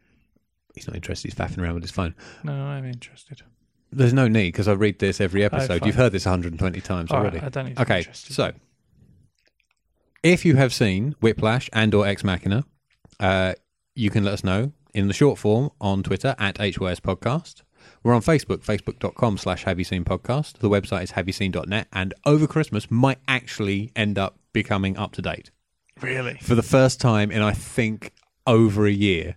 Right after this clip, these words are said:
Speaker 2: Right.
Speaker 1: I think our archive only goes up to the seventy-five on there.
Speaker 2: Yeah, quite possibly, yeah.
Speaker 1: And we now, this is number a hundred twenty-three, so I should probably,
Speaker 2: Yeah.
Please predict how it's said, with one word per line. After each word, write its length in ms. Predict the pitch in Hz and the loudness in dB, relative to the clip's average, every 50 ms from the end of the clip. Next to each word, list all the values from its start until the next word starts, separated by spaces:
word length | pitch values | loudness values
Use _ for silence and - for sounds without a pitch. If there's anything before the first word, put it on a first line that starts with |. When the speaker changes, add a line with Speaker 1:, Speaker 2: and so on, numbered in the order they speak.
| _ - | _ -6
Speaker 2:
Right. 340 | - 143 135 135 139 147 - - _ _ _ _ _ _ _ _ - | -6 -4 -4 -4 -8 -10 -14 -20 _ _ _ _ _ _ _ _ -2
Speaker 1:
I 100 | 120 117 | 0 2
think 160 | 110 156 156 | 2 4 4
our 180 | 156 135 131 131 | 6 6 6 6
archive 340 | 139 139 - - 110 101 95 | 6 4 4 4 2 4 4
only 140 | 104 104 95 | 4 4 4
goes 160 | 104 95 113 | 2 2 0
up 80 | 101 - | 0 0
to 80 | - | -2
the 60 | 104 90 | -2 -2
seventy-five 720 | - - 107 90 101 95 101 - 110 101 101 104 104 92 | 0 0 0 0 0 -2 0 0 2 2 2 2 2 2
on 140 | 104 98 101 | 0 0 2
there. 220 | 104 107 120 143 - | 0 0 0 0 0
Speaker 2:
Yeah, 140 | 170 151 147 | 0 0 0
quite 220 | - - 160 139 | 0 -2 -2 -2
possibly, 440 | 123 143 143 131 - 113 113 127 120 | 0 -2 -2 -4 -6 -8 -6 -2 0
yeah. 160 | 110 127 123 120 | 0 0 0 0
Speaker 1:
And 100 | 117 107 | 2 4
we 80 | 110 117 | 4 4
now, 240 | 113 110 107 107 107 | 4 4 2 2 0
this 160 | 104 104 110 | -2 0 -2
is 100 | 110 101 | 0 2
number 220 | 113 104 101 98 101 | 2 2 2 2 2
a 40 | 95 | 2
hundred 260 | 101 98 92 95 90 | 2 2 0 0 2
twenty-three, 440 | 101 95 92 87 - 92 87 82 82 | 2 0 0 -2 -2 -2 -2 -2 -2
so 140 | - 101 | -2 -4
I 40 | 95 | -4
should 200 | - - 98 - | -2 -4 -6 -6
probably, 800 | - - 110 110 117 110 101 98 92 - 95 87 85 85 85 85 - | -6 -4 0 2 4 4 4 4 2 2 0 0 0 -2 -2 -2 -2
Speaker 2:
Yeah. 240 | 131 120 123 120 | -2 -2 -2 -4